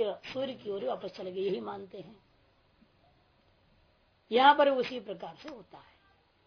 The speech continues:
इसी को संकेत करते हुए कहा जो है,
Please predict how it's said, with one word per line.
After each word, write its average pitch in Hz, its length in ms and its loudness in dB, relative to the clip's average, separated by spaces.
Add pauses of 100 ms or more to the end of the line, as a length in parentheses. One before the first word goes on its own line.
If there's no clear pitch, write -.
(1040)
इसी 262 200 -2
को 302 100 6
संकेत 254 420 0
करते 240 200 0
हुए 220 180 -4
कहा 220 360 0 (1000)
जो 196 100 -2
है, 202 360 2